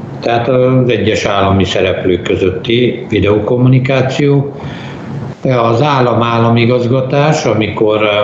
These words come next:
hát ugye be kell kérdezni valamilyen információért valamilyen másik szervezethez, államigazgatás polgár, és ugye az állampolgár és az állampolgár között tud lezajlani.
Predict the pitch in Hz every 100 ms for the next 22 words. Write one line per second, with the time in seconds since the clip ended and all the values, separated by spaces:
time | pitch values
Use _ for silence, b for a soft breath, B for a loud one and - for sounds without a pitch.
0 | 104 - - 104 - 117 120 131 123 104
1 | - 110 104 101 101 98 98 98 95 95
2 | 92 98 98 98 87 90 85 85 101 90
3 | 92 90 - - 90 87 85 85 85 82
4 | 92 87 - 85 - 95 101 127 127 139
5 | - 151 139 - B B B B B B
6 | B - 131 131 117 104 101 92 92 82
7 | 87 - - 98 101 110 131 170 - -
8 | - - - - - - - - 120 117
9 | 117 139 127 104 101 135 117 90 - 113
10 | 110 101 98 - 98 90 85 87 92 87
11 | 85 82 - 85 - - - - - -
12 | 87 90 95 110 117 127 160 170 170